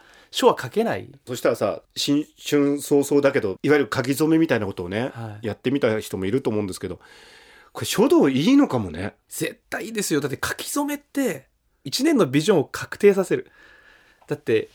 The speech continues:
Speaker 1: 一年間通して僕ら、無駄なノイズ、FacebookやTwitter、ニュース、あらゆるこう、情報が、
Speaker 2: まあ、
Speaker 1: 江戸時代の
Speaker 2: 入ってきて、入ってきてますよね。
Speaker 1: 何百倍、何万倍の情報量が入ってき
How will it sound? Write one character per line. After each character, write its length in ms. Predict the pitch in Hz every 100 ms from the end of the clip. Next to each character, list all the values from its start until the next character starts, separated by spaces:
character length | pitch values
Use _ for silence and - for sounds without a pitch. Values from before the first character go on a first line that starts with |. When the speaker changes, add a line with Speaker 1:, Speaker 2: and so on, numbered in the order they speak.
| _ _
Speaker 1:
一 180 | - 285
年 140 | 339
間 260 | 202 123 107
通 140 | -
し 100 | 131
て 60 | -
僕 220 | 110 131
ら、 160 | 113 - _ _ _ _
無 160 | 127
駄 100 | 233
な 180 | 247 240
ノ 160 | 208 220
イ 60 |
ズ、 280 | 202 214 - _ _ -
Facebook 640 | 160 180 165 160 - 117
や 280 | 101 98 - _ _ _ _
Twitter、 840 | - 120 - _ - 104 101 110 _ -
ニ 120 | 123
ュ 40 |
ー 40 | 117
ス、 320 | - 92 95 _ _
あ 100 | 135
ら 140 | 185 247
ゆ 80 |
る 100 | 220
こ 300 | 185 165 143
う、 40 | 131
情 220 | 131 156
報 140 | 160
が、 180 | 147 131 _ _
Speaker 2:
ま 240 | 139 135 190
あ、 40 |
Speaker 1:
江 40 | 185
戸 80 |
時 80 | 202
代 120 | 165
の 80 | 120
Speaker 2:
入 100 | 139
っ 40 | 123
て 60 |
き 40 | -
て、 60 |
入 60 | 104
っ 0 |
て 20 |
き 0 |
て 0 |
ま 0 |
す 60 | 101
よ 60 | 190
ね。 160 | 135
Speaker 1:
何 160 | 170 196
百 220 | 233 233
倍、 260 | 240 226 -
何 200 | 170 190
万 160 | 208 202
倍 180 | 202
の 80 | 196
情 120 | 180
報 100 | 185
量 100 | 190
が 80 | 147
入 120 | 123
っ 20 | -
て 100 |
き 60 | -